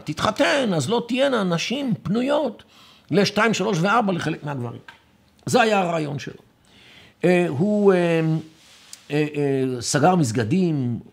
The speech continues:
או, או, מספרים עליו שהוא, שהוא גם הרס מסגדים. יש אפילו סיפור עליו שהוא יום אחד היה באיזשהו מקום, באיזשהו כפר, ובשביל לשכנע את ה-, את ראש הכפר לאמץ את האג'נדה החילונית שלו, וכשהוא יושב אצל ראש הכפר, אז מצד שני של הרחוב,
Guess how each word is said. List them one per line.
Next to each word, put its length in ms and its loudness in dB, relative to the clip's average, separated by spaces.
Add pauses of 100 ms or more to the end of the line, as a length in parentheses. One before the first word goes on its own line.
(280)
או, 140 2 (100)
או, 180 -2
מספרים 520 4
עליו 180 4
שהוא, 500 -2
שהוא 160 -2
גם 160 -2
הרס 400 2
מסגדים. 380 -8 (180)
יש 160 -2
אפילו 220 -2
סיפור 360 -2
עליו 160 0 (520)
שהוא 460 2 (480)
יום 260 4
אחד 240 2
היה 160 0
באיזשהו 560 -4
מקום, 320 -4
באיזשהו 240 -12
כפר, 440 0
ובשביל 540 -14
לשכנע 520 0
את 140 -6
ה-, 360 -6 (560)
את 180 -16
ראש 280 -2
הכפר 460 0 (240)
לאמץ 680 0
את 100 -10
האג'נדה 420 0
החילונית 400 -6
שלו, 180 -8 (440)
וכשהוא 240 -2
יושב 280 2
אצל 140 -2
ראש 220 -4
הכפר, 380 0
אז 120 -4
מצד 240 -6
שני 180 -6
של 140 -6
הרחוב, 500 -2